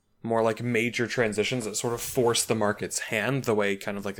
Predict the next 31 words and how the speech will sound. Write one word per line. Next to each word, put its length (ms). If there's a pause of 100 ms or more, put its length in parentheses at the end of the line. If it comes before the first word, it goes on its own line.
Apple 300
does, 320
where 80
they're 80
just 180
like, 140
"Oh 80
yeah, 180
we 80
don't 160
like 160
this 140
feature 220
anymore, 260
so 100
let's 80
just 140
get 160
rid 120
of 80
it, 140
and 80
people 160
will 80
just 140
have 80
to 80
suck 240
it 60
up." 220 (880)
Um, 600